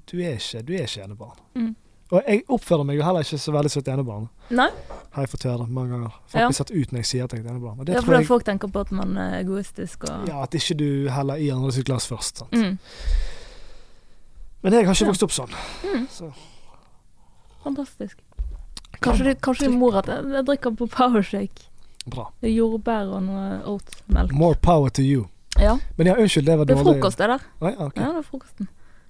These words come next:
Speaker 2: Skal vi se. Jo, jeg pleier å spørre alle hvilke hindringer de har møtt på veien. Og det høres ut som din kanskje kan <laughs> være kommunen.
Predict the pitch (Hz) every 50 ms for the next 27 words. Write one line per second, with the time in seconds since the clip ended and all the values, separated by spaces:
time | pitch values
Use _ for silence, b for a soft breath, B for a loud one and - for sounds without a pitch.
0 | b b b - - 254 240 233 214 - - 247 277 294 269 - - - - -
1 | 233 - 240 240 240 - - - 214 208 190 185 190 202 208 190 175 165 - -
2 | - - _ - - 202 208 208 - - 156 - 180 175 175 185 180 180 170 160
3 | 170 180 180 175 185 185 - - - 185 185 190 180 202 247 - - - 208 208
4 | 202 208 214 - 226 214 - - 190 185 190 190 185 - - 175 185 196 - -
5 | 202 - 196 185 196 190 - 214 - - 208 - - - - 202 196 190 180 190
6 | 202 214 208 190 -